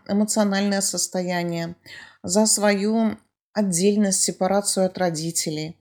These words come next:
Потихонечку в ранней взрослости человек осваивает мир и с такой вот личной ответственностью сталкивается.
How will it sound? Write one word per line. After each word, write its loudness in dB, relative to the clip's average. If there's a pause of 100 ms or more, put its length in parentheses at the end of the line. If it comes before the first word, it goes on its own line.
Потихонечку 0
в -2
ранней 4
взрослости -2
человек -2
осваивает 0
мир 2 (540)
и -4
с 0
такой 2
вот 0 (120)
личной 0
ответственностью -2
сталкивается. -4